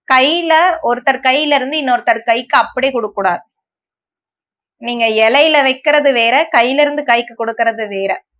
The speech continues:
so அதனால தட்டுல இருந்து ஏதாவது ஒரு ஸ்பூ-, ஸ்பூனோ,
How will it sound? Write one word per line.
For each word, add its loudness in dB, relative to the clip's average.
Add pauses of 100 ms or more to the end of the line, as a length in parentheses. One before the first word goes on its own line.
so -8
அதனால -2 (1300)
தட்டுல 4
இருந்து 0
ஏதாவது 4
ஒரு 4
ஸ்பூ-, 4
ஸ்பூனோ, -2